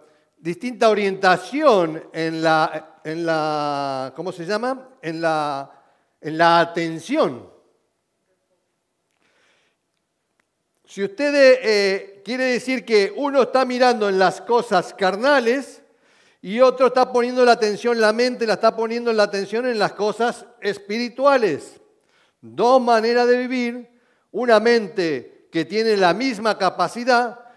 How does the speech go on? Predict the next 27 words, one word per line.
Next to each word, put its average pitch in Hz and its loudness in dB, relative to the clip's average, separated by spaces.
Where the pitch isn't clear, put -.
pero 196 2
que 196 0
ponen 247 -2
la 214 6
atención 208 0
en 185 -8
dos 226 2
cosas 170 -4
distintas. 185 -8
Eso 196 -4
es 269 -2
lo 254 6
que 220 0
nos 202 2
dice 240 -2
el 226 4
apóstol 165 -4
Pablo. 190 0
Pero 220 6
además, 226 4
estas 202 0
dos 294 0
maneras 247 0
de 214 4
vivir 180 -4
y 185 -8
estas 214 0